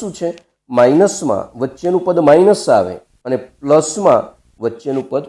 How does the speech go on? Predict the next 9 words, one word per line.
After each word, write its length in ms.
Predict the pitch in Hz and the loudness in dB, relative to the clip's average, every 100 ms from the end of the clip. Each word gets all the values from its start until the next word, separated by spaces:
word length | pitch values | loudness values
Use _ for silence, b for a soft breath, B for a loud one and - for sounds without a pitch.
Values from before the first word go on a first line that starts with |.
| _ | _
પ્લસ 240 | 117 98 - 90 | -10 -10 -10 -16
આવે, 200 | 78 - _ _ _ _ | -16 -20 _ _ _ _
પણ 120 | 139 - | -8 -4
આપણે 220 | 117 180 175 | -6 -2 -2
ગણતરી 380 | 131 131 135 135 123 | 0 -2 -4 -4 0
માટે 240 | 143 117 90 - _ | 0 -4 -12 -14 _
પ્લસવાળી 540 | 117 127 127 117 110 107 | -6 -6 -6 -8 -6 -6
મેથડ 300 | 87 - 104 | -10 -12 -12
જ 60 | 147 | -12